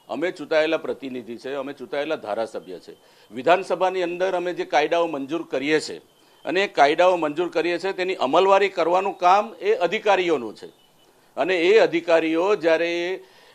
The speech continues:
જે કંઈક કાયદો બને છે, કાયદાની અમલવારી નહીં કરતા હોય, તો એની અંગત જવાબદારી બને છે અને અંગત જવાબદારી બને છે. એટલા માટે આ જે કંઈક પરિસ્થિતિ બની છે, એની તમામ માહિતી લઈને એક અધિકારી તરીકે, એક અમલદાર તરીકે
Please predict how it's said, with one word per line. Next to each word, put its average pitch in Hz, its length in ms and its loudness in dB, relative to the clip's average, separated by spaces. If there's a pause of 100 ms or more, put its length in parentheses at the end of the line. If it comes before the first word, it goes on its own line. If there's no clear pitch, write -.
(100)
જે 127 240 -4
કંઈક 175 300 -6 (280)
કાયદો 160 340 2
બને 151 280 -2
છે, 175 220 -6
કાયદાની 147 520 -2
અમલવારી 147 400 -4
નહીં 131 320 -6
કરતા 165 320 0
હોય, 185 180 0
તો 170 80 -8
એની 160 200 -4
અંગત 120 380 -6
જવાબદારી 156 460 -2
બને 165 280 -4
છે 185 160 -8 (320)
અને 143 160 -10
અંગત 135 280 -6
જવાબદારી 143 440 -4
બને 123 300 -4
છે. 180 160 -6 (100)
એટલા 156 240 -4
માટે 151 320 -2 (340)
આ 165 160 6
જે 170 200 -2
કંઈક 190 280 -6
પરિસ્થિતિ 160 440 -4
બની 151 260 -6
છે, 170 140 -6 (100)
એની 156 200 -8
તમામ 185 360 2
માહિતી 175 360 0
લઈને 160 360 0 (280)
એક 156 220 -6
અધિકારી 185 580 0
તરીકે, 160 360 -2
એક 131 80 -4
અમલદાર 185 420 2
તરીકે 156 400 -4